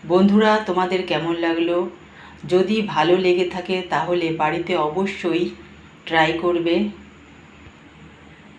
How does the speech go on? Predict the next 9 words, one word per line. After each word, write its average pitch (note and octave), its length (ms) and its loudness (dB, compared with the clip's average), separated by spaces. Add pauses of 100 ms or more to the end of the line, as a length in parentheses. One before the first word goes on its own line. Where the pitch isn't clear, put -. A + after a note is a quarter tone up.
পায়েসটা F3+ 680 2
ঠান্ডা F3 440 -2
করে F3 500 -2 (880)
ফ্রিজে G3 460 2
রেখে F3 500 0 (920)
তারপরে E3+ 760 0 (320)
পরিবেশন E3+ 500 0
করতে F3 340 -6
হবে। F3 340 -2